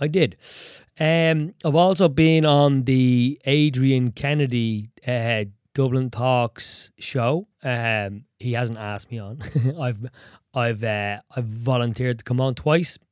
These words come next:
um, four, three weeks ago, three or four weeks ago, three weeks ago, I was in work and I heard them talking about stammer and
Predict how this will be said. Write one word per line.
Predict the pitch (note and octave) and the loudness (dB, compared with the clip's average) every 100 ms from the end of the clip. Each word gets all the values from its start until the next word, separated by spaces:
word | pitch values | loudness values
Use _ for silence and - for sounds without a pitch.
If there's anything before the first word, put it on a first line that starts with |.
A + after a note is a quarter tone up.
| _ | _
um, | B2+ A#2+ A#2+ A2+ G#2+ | -4 -2 -2 -4 -10
four, | - - E3+ F3 E3+ E3+ D#3+ | -14 -6 -2 0 0 0 -2
three | - G#3+ | -2 -2
weeks | G#3 F3 | -2 -4
ago, | G3 | -6
three | F#3 G#3+ | -6 -2
or | |
four | F#3 | 0
weeks | G3 F3 | 0 0
ago, | F3+ D3 - - - - - | 0 -2 -4 -20 -20 -20 -4
three | A#3+ | 0
weeks | G#3+ D#3+ | 2 2
ago, | D3+ B2+ - _ - | -2 -4 -8 _ -10
I | C#3+ C3+ B2+ B2+ B2+ B2 A#2+ A#2+ A#2 A2+ A2+ C3+ - | -4 -2 0 0 0 0 -2 -2 -2 -4 -6 -10 -8
was | A#2+ | -4
in | C3 | 0
work | C3 C#3+ | 0 0
and | C3 | 0
I | |
heard | B2 C3 A#2 | 0 0 -2
them | A#2+ | -6
talking | - C3 B2+ B2 A#2 B2+ | 0 0 0 -4 -6 -8
about | A#2 G2+ C3 A#2+ A#2 A2+ A#2 _ | -10 -6 0 2 2 0 -4 _
stammer | - - D#3+ E3+ G2+ - | -6 2 4 4 2 -2
and | C3 B2 A#2 G#2+ G2+ | -2 -2 -2 -4 -6